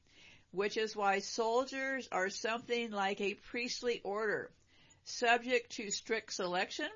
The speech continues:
training, rules, and privileges.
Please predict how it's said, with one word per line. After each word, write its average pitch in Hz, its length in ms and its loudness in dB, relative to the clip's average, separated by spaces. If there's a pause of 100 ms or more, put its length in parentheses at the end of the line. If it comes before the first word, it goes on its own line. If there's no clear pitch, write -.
(480)
training, 226 540 -2 (520)
rules, 226 600 2 (480)
and 233 360 -4 (220)
privileges. - 760 -8